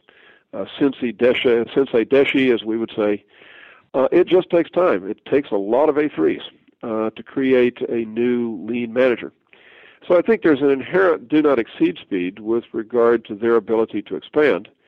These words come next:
And, uh, look, let's, uh, say that, uh, we don't absolutely have the data yet that a company of that size really can teach its management system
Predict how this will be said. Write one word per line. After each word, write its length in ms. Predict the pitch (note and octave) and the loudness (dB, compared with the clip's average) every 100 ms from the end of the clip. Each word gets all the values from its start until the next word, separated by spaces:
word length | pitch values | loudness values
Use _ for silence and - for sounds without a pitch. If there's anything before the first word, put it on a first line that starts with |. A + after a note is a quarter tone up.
| _ _ - _ _ _ - | _ _ -20 _ _ _ 0
And, 520 | G#3+ A3+ G3 G3 G3+ - | 4 6 4 0 -6 0
uh, 200 | F3 F3+ | 2 4
look, 240 | F#3 G#3+ - | 4 0 0
let's, 240 | D3 - - - | -2 -4 -10 -2
uh, 380 | C3+ C3+ C3+ C3 - | 2 4 2 0 -2
say 200 | F3+ D#3+ | 0 2
that, 240 | C3+ C3 - | 2 -2 -4
uh, 180 | B2+ B2+ | -2 -2
we 160 | C3 | -4
don't 300 | B2 C#3 D3 - | -2 0 0 0
absolutely 640 | C#3 C#3 - C3 C3+ A#2 A#2+ | 0 0 -2 0 0 2 0
have 240 | B2+ A#2 | 0 0
the 60 | G#2 | -2
data 340 | B2 C#3+ C#3+ | 2 4 2
yet 300 | F#2+ F#2+ A2+ - - | 0 0 -2 -6 -18
that 380 | A#2+ A#2+ A#2+ - | -4 2 2 2
a 140 | A#2 | -4
company 600 | - - D3+ - C3+ C3+ | -4 -2 -2 -2 -2 0
of 180 | B2 G#2+ | 0 0
that 200 | B2 B2 - | 0 0 -2
size 400 | A2+ A2+ A#2 G#2+ | 0 2 2 0
really 340 | A2 B2 C3 B2 | -2 0 0 0
can 400 | C#3 C#3+ G#2+ G#2+ | 0 2 0 -4
teach 360 | A#2 A2 - | -8 -8 -6
its 220 | G#2+ - | -8 -8
management 460 | G#2 G#2+ G#2+ G#2+ - | -6 -4 -4 -10 -12
system 320 | - G#2 G2 | -8 -8 -10